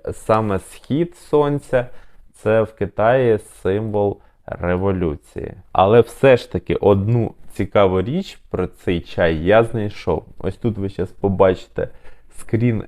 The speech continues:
екрана. А, о, а це, напевно, єдиний, єдиний сайт, який знайшов для мене Google, де, а, продається такий чай. А, і прикол в тому, що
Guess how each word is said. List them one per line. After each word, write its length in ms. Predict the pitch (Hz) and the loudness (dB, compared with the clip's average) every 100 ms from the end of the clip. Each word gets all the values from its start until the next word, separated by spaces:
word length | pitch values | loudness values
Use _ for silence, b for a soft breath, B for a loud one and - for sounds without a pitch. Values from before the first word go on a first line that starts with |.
| - | -10
екрана. 600 | - - 127 175 101 120 _ - _ _ - | -6 -2 -2 -2 -4 -10 _ -20 _ _ -10
А, 160 | 82 | -6
о, 180 | 78 - - | -6 -8 -8
а 200 | - 90 | 0 0
це, 440 | 82 - 131 139 110 | 0 2 6 6 4
напевно, 580 | 104 113 - 139 123 | 0 0 2 2 2
єдиний, 880 | 101 - 120 107 123 110 95 82 80 - | -2 0 0 4 4 4 2 -2 -4 -2
єдиний 580 | 101 104 117 101 90 | -2 2 0 2 -4
сайт, 460 | 87 - 110 151 156 | -4 2 4 4 2
який 360 | 92 - 101 98 | -2 0 -2 -2
знайшов 600 | 92 95 98 - 104 90 | -2 -6 -2 2 2 2
для 140 | 87 | -2
мене 320 | 87 87 87 | -2 -2 -2
Google, 500 | 87 120 156 117 87 - b b b - | 0 2 4 2 2 -4 b b b -10
де, 500 | 87 85 107 101 - - _ - | -2 6 8 8 2 -8 _ -6
а, 320 | 85 87 85 | -2 -2 -2
продається 840 | - 98 85 90 87 117 123 92 | -2 -4 -2 -2 0 -2 -2 -6
такий 440 | - 90 - 95 | -6 -8 -2 -2
чай. 480 | 101 - 92 78 76 - b b b b b | -2 0 2 2 0 -8 b b b b b
А, 380 | - 90 85 76 - - | -4 -2 0 -4 -8 -8
і 360 | 92 101 101 85 - _ _ _ _ _ _ _ _ - | 0 2 2 0 -6 _ _ _ _ _ _ _ _ -2
прикол 460 | 107 101 - 131 | 2 2 4 4
в 100 | 127 | 4
тому, 500 | - - 156 214 139 | 0 2 4 4 -2
що 580 | 113 - - 104 98 87 | -2 -6 0 4 4 2